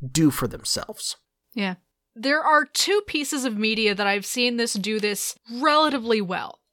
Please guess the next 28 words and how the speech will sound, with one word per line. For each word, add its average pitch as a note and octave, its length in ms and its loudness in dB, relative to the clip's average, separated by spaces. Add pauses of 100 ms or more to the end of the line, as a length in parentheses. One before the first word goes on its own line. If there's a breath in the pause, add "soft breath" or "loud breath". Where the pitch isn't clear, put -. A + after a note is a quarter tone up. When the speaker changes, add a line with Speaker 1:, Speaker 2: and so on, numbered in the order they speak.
Speaker 2:
Avatar: C4+ 420 2
The C4 60 0
Last A#3+ 280 2
Airbender G3+ 420 -2
is F#3+ 140 -6
one F3+ 120 -6
of E3+ 100 -14
them. A#2+ 220 -16 (280 soft breath)
They B3 180 4
had A#3+ 400 4
Speaker 1:
Mm-hmm. F3 160 -2 (200)
Speaker 2:
excellent, A3+ 760 -2
excellent B3 520 0
filler G#3+ 300 2
episodes. F3+ 540 -6
They A#3+ 140 6
had, A3+ 500 2 (640 soft breath)
oh, A#3+ 280 6
uh, G#3 340 4
I G#3+ 80 2
think C4 160 -2
it C#4+ 40 -2
was A3+ 140 -4
Tales B3+ 320 2
from A#3+ 180 -4
Ba A3+ 180 4
Sing G#3+ 200 -2
Se. A3+ 440 -2